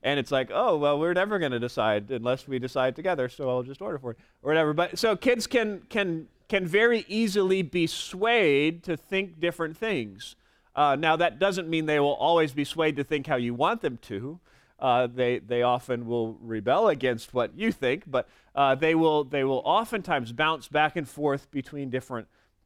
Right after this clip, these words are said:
things. And so that means in the context of evangelism that it's possible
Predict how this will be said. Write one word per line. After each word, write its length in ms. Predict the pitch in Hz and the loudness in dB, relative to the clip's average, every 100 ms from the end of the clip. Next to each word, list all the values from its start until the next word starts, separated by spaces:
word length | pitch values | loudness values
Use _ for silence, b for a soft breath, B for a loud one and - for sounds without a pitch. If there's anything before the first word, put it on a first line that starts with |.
| - | -4
things. 380 | 180 151 135 | 0 0 -2
And 160 | 147 143 | -4 -2
so 200 | - 170 | 2 2
that 240 | 170 208 | 4 2
means 360 | 214 233 247 208 | 0 0 0 -2
in 120 | 185 | -4
the 60 | 156 | -4
context 560 | - 190 196 175 - 170 | -2 -2 0 -2 -2 -4
of 120 | 139 | -2
evangelism 920 | 120 147 190 214 175 139 120 131 165 b b b | -2 0 -2 -2 0 0 -2 -6 -8 b b b
that 160 | 156 160 | 0 0
it's 160 | 147 | 0
possible 880 | - - 202 240 226 170 139 143 175 | -4 0 0 0 -2 0 2 2 -2